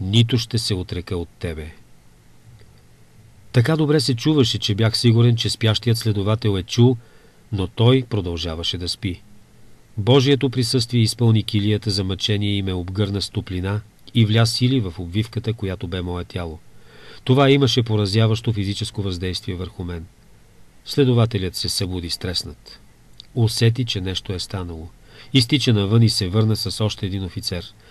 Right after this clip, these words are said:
Опитваха се да разгадаят случилото се. Чувствах се освежен и живнал, изпълнен с нови сили. Никога не се бях чувствал толкова близо до Бога и закопнях да го видя.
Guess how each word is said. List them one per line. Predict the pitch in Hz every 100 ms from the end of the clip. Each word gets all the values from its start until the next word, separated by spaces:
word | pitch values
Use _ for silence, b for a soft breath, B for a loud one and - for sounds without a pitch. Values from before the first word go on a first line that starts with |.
| B B
Опитваха | 120 135 120 113 117
се | 113
да | 104 98
разгадаят | 95 95 104 107 101
случилото | - 117 95 90 -
се. | - 87 80 - - - - -
Чувствах | - 120 - 101 90
се | -
освежен | 92 90 92 92 90 123 123 - - -
и | 110
живнал, | 104 131 104 85 78 b b b
изпълнен | 123 - 139 139 120
с | - 98 -
нови | 113 104 90
сили. | - 85 85 - - - - -
Никога | 113 135 139 131
не | 113
се | 98 104
бях | 98 95
чувствал | - 107 - 98
толкова | - 120 113 113
близо | 98 101 101
до | 95
Бога | 95 95 95
и |
закопнях | 90 92 - - 101 92
да | 90
го | 90
видя. | 92 85